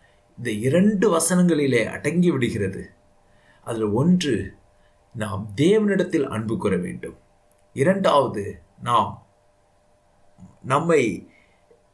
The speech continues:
அஹ், ச-, அஹ், பிறனிடத்தில் அன்பு கூற வேண்டும். நாம் தேவனிடத்தில் அன்பு கூறுகிறது முதல் பிரமாணம். இரண்டாவது பிரமாணம் பிறனிடத்தில் அன்பு கூறுகிறது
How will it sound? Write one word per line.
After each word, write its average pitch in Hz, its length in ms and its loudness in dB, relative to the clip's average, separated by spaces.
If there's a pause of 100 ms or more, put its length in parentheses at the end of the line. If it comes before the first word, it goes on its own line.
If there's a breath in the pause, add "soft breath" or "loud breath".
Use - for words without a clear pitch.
(280)
அஹ், 117 240 -4 (120)
ச-, 104 280 0 (320)
அஹ், 123 240 -6
பிறனிடத்தில் 190 680 2
அன்பு 127 300 0
கூற 98 220 -6
வேண்டும். 98 380 -10 (300)
நாம் 120 300 -6
தேவனிடத்தில் 220 560 2
அன்பு 190 320 2
கூறுகிறது 147 580 2
முதல் 202 420 0
பிரமாணம். 123 580 -4 (120)
இரண்டாவது 190 600 2
பிரமாணம் 143 720 -2 (380 soft breath)
பிறனிடத்தில் 226 640 2
அன்பு 143 320 0
கூறுகிறது 110 760 -4